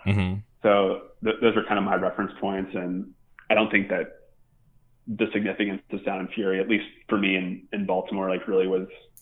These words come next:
Speaker 2: um, apparent back then. So I had no idea what it was like. I mean, part of the reason I said it was formative was just because that was our first,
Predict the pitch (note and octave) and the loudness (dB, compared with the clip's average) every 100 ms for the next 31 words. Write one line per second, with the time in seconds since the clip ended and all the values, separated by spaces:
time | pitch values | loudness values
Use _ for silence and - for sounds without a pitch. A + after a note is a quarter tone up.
0 | _ _ - - F2 F2+ F2+ F#2 F#2 F#2 | _ _ -14 -10 -8 -6 -6 -6 -6 -8
1 | - - F#2 F#2 - F2+ F2 A2 - _ | -10 -6 -6 -4 -6 -6 -6 -8 -10 _
2 | _ - F#2+ F2 - - - - _ _ | _ 0 2 2 -2 -6 -18 -20 _ _
3 | _ _ - G2+ G2+ F2+ F2+ F2 F2+ F2 | _ _ -4 0 2 2 -2 -2 -2 -4
4 | E2+ F2 F2 F#2 - G#2+ F#2 F#2 F2 F2+ | -4 -4 -4 -6 -6 -6 -6 -6 -6 -4
5 | G2 G2 F#2+ - _ _ - - _ _ | -4 -2 -4 -6 _ _ -20 -20 _ _
6 | _ _ - A#2 G#2+ G2+ G#2 F#2 - G2 | _ _ 4 6 6 2 0 -4 -2 -2
7 | F#2 F#2+ - G2 F#2+ G2 G2 G2 F#2+ G2 | -2 -4 -4 -2 0 2 2 0 -4 -6
8 | G2 - G2 G2 F#2 F#2+ A2 F#2 - F#2+ | -6 -4 -2 2 0 0 -2 -4 -4 -4
9 | F#2 | -4